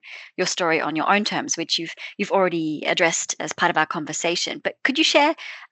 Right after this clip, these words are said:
a little bit more ab-, about this? I mean, that, is it not just the chance to, I guess, choose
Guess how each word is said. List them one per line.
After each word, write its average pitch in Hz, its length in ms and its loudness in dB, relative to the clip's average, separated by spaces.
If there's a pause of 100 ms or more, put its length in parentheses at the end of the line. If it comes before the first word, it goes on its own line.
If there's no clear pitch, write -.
(120)
a - 80 4
little 285 140 6
bit 302 140 4
more 226 260 4
ab-, 208 160 0
about 196 260 2 (120)
this? - 440 -8
I 185 100 -6
mean, 185 340 -8
that, 190 140 -4 (220)
is 233 160 0
it 269 160 2 (300)
not 226 200 -2
just 262 220 0
the 240 80 0
chance - 320 -2
to, 196 200 -4
I 175 80 2
guess, 175 280 -2
choose 208 560 -2